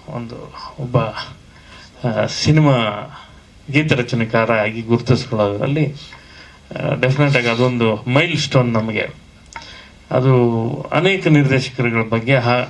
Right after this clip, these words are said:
ಅದ್-, ಅಂಥದ್ದೊಂದು, ಆ, ಕಲ್ಪನೆ ನಮಗೆ. ಅದು ಬಹಳಷ್ಟು, ಆ, ಏಳು ಬೀಳುಗಳ ನಂತರ ಒಂದೊಂದಾಗಿ, ಒಂದೊಂದಾಗಿ ಒಬ್ಬೊಬ್ಬ ನಿರ್ದೇಶಕರು, ಒಬ್ಬೊಬ್ಬ ಕಲಾವಿದರ ಜೊತೆ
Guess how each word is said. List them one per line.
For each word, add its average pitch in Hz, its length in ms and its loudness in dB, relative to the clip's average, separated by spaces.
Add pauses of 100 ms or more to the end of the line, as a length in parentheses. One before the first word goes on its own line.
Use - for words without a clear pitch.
ಅದ್-, 135 280 -2
ಅಂಥದ್ದೊಂದು, 139 840 2 (520)
ಆ, 107 380 -2 (100)
ಕಲ್ಪನೆ 139 380 2
ನಮಗೆ. 101 480 -8 (1120)
ಅದು 170 240 4 (760)
ಬಹಳಷ್ಟು, 170 800 0 (160)
ಆ, 147 1300 0
ಏಳು 147 300 4
ಬೀಳುಗಳ 131 420 4
ನಂತರ 123 380 0 (640)
ಒಂದೊಂದಾಗಿ, 139 500 4
ಒಂದೊಂದಾಗಿ 127 880 2 (420)
ಒಬ್ಬೊಬ್ಬ 131 320 4
ನಿರ್ದೇಶಕರು, 123 760 0
ಒಬ್ಬೊಬ್ಬ 120 420 0
ಕಲಾವಿದರ 127 580 2
ಜೊತೆ 113 520 -2